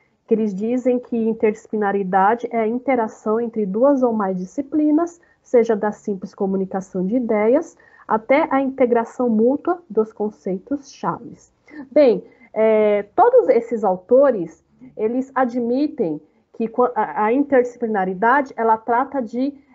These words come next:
é, uma, da relação entre disciplinas e conceitos, mas cada um aí, eles abordam, eles vão pra, pra caminhos diferentes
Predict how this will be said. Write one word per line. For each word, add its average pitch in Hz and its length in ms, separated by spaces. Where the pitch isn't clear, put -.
é, 220 200
uma, 226 360
da 208 200
relação 320 840
entre 262 240
disciplinas 254 1000
e 262 320
conceitos, 180 840
mas 208 260
cada 330 360
um 247 200
aí, 226 400
eles 214 260
abordam, 208 720
eles 196 260
vão 208 120
pra, - 180
pra 214 240
caminhos 226 580
diferentes 262 880